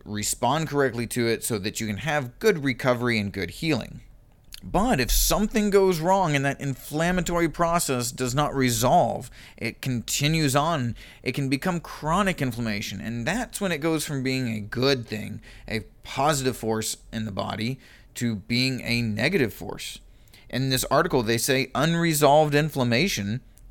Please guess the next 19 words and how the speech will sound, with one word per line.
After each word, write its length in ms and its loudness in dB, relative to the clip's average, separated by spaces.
could 180 4
be 140 0
related 520 4
to 100 0
the 140 0
origin 580 0
of 120 -2
many 600 -2
chronic 400 -2
diseases 640 -2
associated 460 2
with 180 2
aging, 400 -4
such 240 -2
as 140 -2
autoimmune 720 2
and 280 0
neurodegenerative 960 2
diseases 580 -4